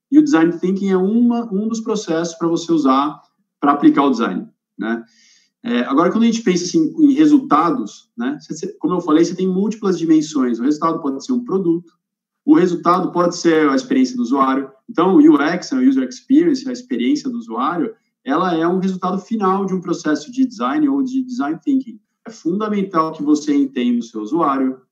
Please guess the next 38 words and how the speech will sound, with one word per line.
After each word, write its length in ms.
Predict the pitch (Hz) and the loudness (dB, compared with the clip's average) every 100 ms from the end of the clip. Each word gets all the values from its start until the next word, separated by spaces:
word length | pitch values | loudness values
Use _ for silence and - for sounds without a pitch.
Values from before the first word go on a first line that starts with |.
| _ _ | _ _
que 120 | - | 0
você 280 | 131 135 143 | 2 2 0
conecte 600 | 131 147 143 147 - - | 2 4 6 4 0 -4
conhecimentos 800 | - 147 131 135 135 131 127 110 | 2 4 4 2 4 4 2 -4
diferentes, 680 | 101 - 175 147 131 - _ _ _ | -14 -8 -2 -2 -2 -8 _ _ _
que 120 | 151 | -2
você 320 | 139 139 135 | 0 0 0
experimente, 560 | 127 127 147 160 143 127 | -2 2 2 4 4 2
que 60 | 131 | -4
você 240 | 127 131 | -6 -4
trabalhe 300 | 127 127 123 | -2 -2 -2
de 60 | 120 | -4
forma 240 | 123 113 | -6 -6
colaborativa. 760 | 113 113 127 165 - 269 247 - - | -4 -4 -6 -6 -2 0 0 -4 -2
E 80 | 190 | 0
a 60 | |
mesma 360 | 175 190 226 202 | 2 2 2 0
coisa 340 | - 170 190 | 2 2 2
serve 320 | 151 170 185 - | 0 0 -2 0
pra 120 | 143 | 0
outra 220 | 170 160 | 0 0
pergunta 320 | 143 143 165 | 2 2 2
aqui 420 | 135 - 170 214 - - | -6 -6 -4 -6 -10 -12
do, 600 | - 139 156 170 180 175 | -4 0 0 0 -4 2
do 120 | 143 | 4
Márcio, 500 | 135 180 190 127 113 _ _ _ | 4 4 -2 -6 -8 _ _ _
que 80 | - | 0
pergunta 280 | 165 175 180 | 4 6 4
da 140 | 175 | 0
proposta 420 | 175 175 175 170 | 0 -2 -2 -2
de 60 | 175 | 0
valor. 380 | 190 165 135 - _ _ | 2 4 2 0 _ _
Proposta 460 | - 165 202 262 254 | -2 0 2 2 2
de 80 | 202 | 2
valor 320 | 170 190 220 | 4 4 4
é 40 | |
um 120 | 190 | 2
outro 340 | 196 226 262 | 2 4 4